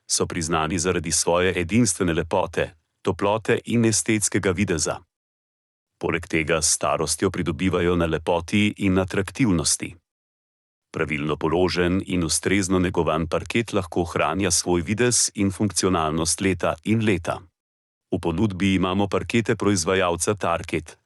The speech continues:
ki izdeluje parket na podlagi izkušenj, pridobljenih v sto tridesetih letih obstoja. Tarketov finalni sloj gotovih parketov je zaščiten s Proteko lakom,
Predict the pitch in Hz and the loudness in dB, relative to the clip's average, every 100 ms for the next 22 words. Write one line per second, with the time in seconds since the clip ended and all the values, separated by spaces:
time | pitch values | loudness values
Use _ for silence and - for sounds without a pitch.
0 | _ - 101 80 87 90 87 87 78 113 | _ -2 0 0 0 2 2 -2 -2 -2
1 | 107 98 95 82 85 85 92 80 - - | -2 -2 -2 0 -2 -2 -2 -2 -2 -2
2 | - 73 65 _ - 92 87 80 80 95 | -2 -4 -8 _ -6 -2 0 0 0 0
3 | 92 92 - - 151 135 135 135 95 113 | 0 -2 -2 0 0 0 0 0 0 0
4 | 107 95 90 85 101 92 92 - 80 71 | -2 -2 -2 -2 -2 -2 -2 0 0 0
5 | 65 - _ _ _ _ _ _ _ _ | -2 -8 _ _ _ _ _ _ _ _
6 | _ - 73 - 90 90 87 85 82 78 | _ -2 -2 -2 -2 0 -2 0 0 2
7 | 92 87 - 101 95 87 92 92 - - | 2 0 2 0 0 0 0 0 -2 -4
8 | - 85 98 98 87 76 80 - 87 92 | -2 -2 2 2 2 0 -2 -4 -2 0
9 | 85 - 85 82 85 95 90 87 82 90 | -2 -2 -4 -2 -2 0 0 0 -2 -4